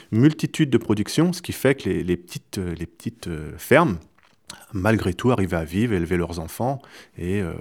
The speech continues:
il y avait de la, encore de la main-d'œuvre à, à ce moment-là sur les fermes. Et donc, c'était important de, de retracer ça. Et en fait, quatre-vingt-six, c'était aussi juste après les quotas laitiers de quatre-vingt-quatre.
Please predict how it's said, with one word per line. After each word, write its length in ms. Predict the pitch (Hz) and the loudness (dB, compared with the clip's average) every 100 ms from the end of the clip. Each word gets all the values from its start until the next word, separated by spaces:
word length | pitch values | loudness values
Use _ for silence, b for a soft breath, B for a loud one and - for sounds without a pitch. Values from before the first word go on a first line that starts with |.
| 87 85 | -8 -8
il 80 | 82 | -8
y 60 | 92 | -6
avait 200 | 87 101 | -2 0
de 40 | |
la, 80 | 85 | 0
encore 240 | 85 95 | -2 -2
de 60 | 101 | 0
la 80 | 85 | -2
main-d'œuvre 420 | 82 95 104 82 | 0 0 -2 -4
à, 360 | 82 82 82 | -8 -8 -10
à 40 | 85 | -10
ce 80 | - | -6
moment-là 340 | 90 85 92 | -4 -2 -4
sur 260 | 107 - 107 | -6 -6 -4
les 80 | 82 | -4
fermes. 240 | - 117 92 | -2 -2 2
Et 20 | |
donc, 160 | 107 110 | 0 2
c'était 200 | - - | -2 0
important 440 | 117 - - 139 143 | 0 0 -2 -4 -2
de, 180 | 104 110 | -2 -2
de 140 | 95 107 | 0 0
retracer 480 | 127 123 - 107 - | 2 0 0 -4 -4
ça. 260 | - 156 B B 101 | -2 -2 B B -8
Et 60 | 107 | -2
en 80 | 107 | 0
fait, 260 | - 135 | 2 0
quatre-vingt-six, 540 | - 131 127 123 - 175 | 0 0 2 2 0 0
c'était 240 | - 104 | 0 2
aussi 300 | 123 120 170 | 2 2 -2
juste 320 | 151 190 - | -2 -4 0
après 200 | 117 - | 0 2
les 100 | 139 | 0
quotas 200 | 117 117 | 0 2
laitiers 280 | 117 110 113 | 0 2 -2
de 160 | 110 95 | -2 0
quatre-vingt-quatre. 720 | 101 - - 90 147 175 | 0 2 0 4 4 4